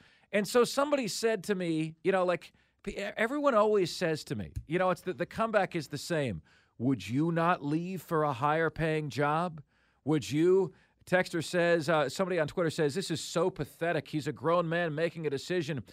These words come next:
that will better himself. There's no one single loser. Would you not take, uh, a job for more money?" Uh, guys, we are professionals here.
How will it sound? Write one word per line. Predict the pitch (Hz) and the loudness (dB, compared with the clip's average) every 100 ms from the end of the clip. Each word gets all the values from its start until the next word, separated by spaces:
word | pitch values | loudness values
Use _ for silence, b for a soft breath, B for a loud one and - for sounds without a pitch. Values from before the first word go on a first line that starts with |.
| B B | B B
that | 143 147 | 0 2
will | 160 | -2
better | 95 139 226 175 | -2 0 4 4
himself. | 151 135 - 156 127 - - b b b | 2 -2 -4 0 0 -2 -12 b b b
There's | 165 113 | -4 -2
no | 156 175 | 4 4
one | 175 170 170 | 4 0 -2
single | - 185 175 | -4 -4 -2
loser. | 170 180 165 | 0 0 0
Would | 165 165 104 | 0 0 -4
you | 127 180 190 196 | -8 -6 -6 -4
not | 185 170 143 - - - b b b | -2 -2 -2 -6 -18 -20 b b b
take, | 175 156 139 - - - | 4 4 2 -4 -8 0
uh, | 139 131 | 2 2
a | |
job | 123 151 139 131 | 0 2 4 2
for | 147 | -2
more | 131 131 | -2 -2
money?" | 120 113 87 - b b | 0 -2 -4 -10 b b
Uh, | 139 151 151 151 - - | 0 4 6 4 0 -6
guys, | 117 180 208 - - - _ _ _ _ _ | -4 -2 -2 -6 -16 -20 _ _ _ _ _
we | 117 202 | -6 0
are | 226 208 | 2 2
professionals | 202 165 - 180 - 147 107 | 0 -4 -2 -2 -2 -6 -8
here. | - 80 | -8 -8